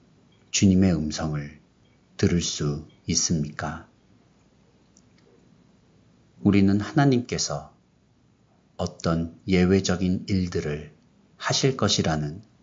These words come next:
생각을 가지고 있습니다.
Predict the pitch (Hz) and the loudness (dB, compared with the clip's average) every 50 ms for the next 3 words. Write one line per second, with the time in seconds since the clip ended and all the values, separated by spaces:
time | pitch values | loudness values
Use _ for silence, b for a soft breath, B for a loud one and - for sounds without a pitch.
0 | _ _ - - - 147 139 123 110 107 - - 76 73 76 76 _ _ _ _ | _ _ -6 -4 0 0 2 2 2 0 0 -4 -8 -10 -10 -14 _ _ _ _
1 | _ _ _ _ _ _ _ _ - - - 90 - - 82 - 87 80 73 - | _ _ _ _ _ _ _ _ -8 -2 -2 0 0 0 -2 0 -2 0 0 0
2 | - - 78 76 73 73 - - - - - | 0 0 -2 -4 -4 -6 -8 -10 -12 -14 -18